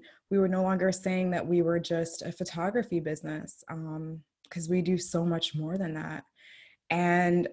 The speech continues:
I, I, it's interesting to see your growth as a coach and to watch how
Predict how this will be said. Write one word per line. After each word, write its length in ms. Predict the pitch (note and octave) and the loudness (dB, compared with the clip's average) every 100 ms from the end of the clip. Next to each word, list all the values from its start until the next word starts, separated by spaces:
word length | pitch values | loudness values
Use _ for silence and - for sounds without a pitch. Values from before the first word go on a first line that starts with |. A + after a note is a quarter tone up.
| - | 4
I, 260 | F#3+ F3+ - | 6 6 8
I, 340 | G3 F#3+ F3+ - _ _ _ | 8 8 6 -2 _ _ _
it's 220 | G#3+ G#3 - | 2 4 8
interesting 760 | A3+ G#3+ A3 - F#3+ F#3 F3+ | 8 10 6 6 6 8 6
to 200 | F3 - | 2 2
see 580 | F3 - - F#3 F3+ E3+ | 0 0 4 6 8 8
your 220 | D#3+ F3 | 8 8
growth 360 | E3+ E3 D#3+ D#3+ | 8 8 6 6
as 100 | E3 | 2
a 60 | D#3+ | 0
coach 500 | - G#3 A3+ - - | 4 8 8 6 2
and 120 | D#3+ D#3+ | 2 4
to 120 | E3 | 4
watch 380 | D#3+ D#3+ - - | 6 6 4 2
how 600 | E3+ D#3 D#3 E3 E3+ | 2 2 4 2 0